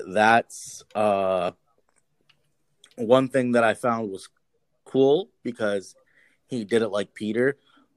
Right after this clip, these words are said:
But the other thing that I didn't like was that, like many comic book characters, he was pushed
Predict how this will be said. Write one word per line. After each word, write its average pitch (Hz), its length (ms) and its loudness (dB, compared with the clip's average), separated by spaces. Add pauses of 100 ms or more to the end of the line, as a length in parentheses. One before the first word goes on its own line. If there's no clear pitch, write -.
(140)
But 131 260 2
the 120 180 -2 (460)
other 135 420 0
thing 127 640 -4 (100)
that 110 240 -2
I 107 160 0 (380)
didn't 117 360 -2
like 143 400 0 (580)
was 113 340 0
that, 110 440 0 (1040)
like 139 640 2 (200)
many 117 920 -6
comic 117 500 -2
book 107 460 -2 (100)
characters, 117 840 -2 (920)
he 160 160 2
was 165 260 2
pushed - 500 -2